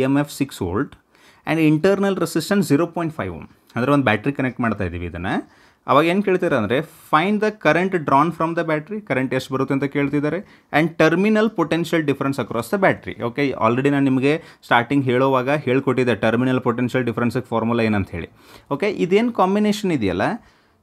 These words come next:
so ಇಲ್ಲಿರುವಂಥ ಕಾಂಬಿನೇಷನ್ ಒನ್ ಪಾಯಿಂಟ್ ಫೈವ್ ಓಮ್ ಏನು ಬಂದಿದೆ ನಮಗಿಲ್ಲಿ, ಅದನ್ನು ತೊಗೊಂಡೋಗಿ ಏನು ಮಾಡ್ತಿದ್ದಾರೆ ಅಂದರೆ ಒಂದು ಬ್ಯಾಟ್ರಿ ಕೊಡ್ತಿದ್ದಾರೆ. ಹೌದಾ? So ಈ ಬ್ಯಾಟ್ರಿ ಸ್ಪೆಸಿಫಿಕೇಶನ್ ಏನು? ಸಿಕ್ಸ್ ವೋಲ್ಟ್ ಕಾಮ ಝೀರೋ ಪಾಯಿಂಟ್ ಫೈವ್ ಓಮ್, ಸಿಕ್ಸ್ ವೋಲ್ಟ್ ಕಾಮ ಝೀರೋ ಪಾಯಿಂಟ್ ಫೈವ್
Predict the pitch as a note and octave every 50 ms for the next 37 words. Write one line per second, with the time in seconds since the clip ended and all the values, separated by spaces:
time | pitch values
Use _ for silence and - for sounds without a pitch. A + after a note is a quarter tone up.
0 | _ - - G#3+ G#3+ G#3 G3 G3 G3 G#3 A3 G#3+ G#3 A3 G#3+ G#3+ - D#3+ D3 D#3
1 | E3 F3 F3 F3 E3 D#3+ - - F#3 F#3 D#3 A#2 B2 C3 D3 E3 E3+ E3+ - E3+
2 | E3+ E3+ E3+ D#3 - - C#3 D3 D3 C3+ C3+ C#3 C3+ B2+ B2 C3 B2+ A2 G#2+ G#2+
3 | A2 B2+ C3 C3+ B2 A2+ G2+ G2 F2 F2 F2 E2 F2+ G#2 B2 D3 E3+ F#3 - -
4 | - A#2 A#2+ C#3 D3+ D3+ D#3+ D#3+ F3 F#3+ F#3+ F#3 E3+ D#3 D3+ D#3 D#3+ D3+ C#3 -
5 | - A2 G2+ F#2+ F#2+ G2+ A#2+ C#3+ D3+ D3 B2+ A#2+ A#2 A2+ - E3 E3+ - B2 G2+
6 | - - F2 - - - - - - _ _ _ _ _ _ - - C3 C3 C#3+
7 | D#3 E3+ E3 - - _ _ - E3+ E3+ F3 F3 D#3+ D#3 D3+ D3+ D3+ D3+ G3 G#3+
8 | G3+ - - - A3 G#3+ - - E3+ F3 - F3+ E3 - - E3 D#3 D#3 D#3 D#3+
9 | E3 E3+ - - - _ _ - - - F#3 F#3 - - - - - - E3 D#3+
10 | D#3+ E3 D#3 D#3+ D3+ D3 D#3 D3 D3 E3 F3+ D#3+ C3+ C3 B2+ C3+ C3+ - - C3+
11 | C3+ C3 B2 - - G2+ G2+ F#2 F#2 F2+ F2 - - - - - - C#3 C#3 -
12 | - - - - A#2 B2 B2 B2 B2 A#2 A#2 - B2+ B2 C3+ D#3 E3+ D3 A#2+ A2
13 | A2 A#2 A#2 A2+ - - B2 A#2 A2+ A2 - - - G#2 G#2+ G#2+